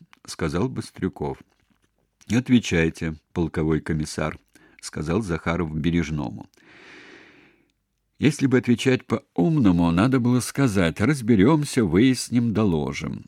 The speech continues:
А тем временем сплавить этого немца из дивизии, а с «выясним, доложим» не спешить, пока не будет конца делу в Сталинграде,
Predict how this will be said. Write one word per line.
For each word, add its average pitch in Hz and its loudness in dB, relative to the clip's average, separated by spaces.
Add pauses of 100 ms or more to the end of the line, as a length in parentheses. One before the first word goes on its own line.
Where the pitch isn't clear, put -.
А 98 2
тем 120 0
временем 117 0
сплавить 123 -2
этого 82 -2
немца 82 -2
из 76 -4
дивизии, 143 0
а - -2
с - -8
«выясним, 82 2
доложим» 151 -2
не 107 2
спешить, - -4
пока 82 -4
не 87 -2
будет 113 -6 (180)
конца 82 -4
делу 95 -2
в - -12
Сталинграде, 80 -4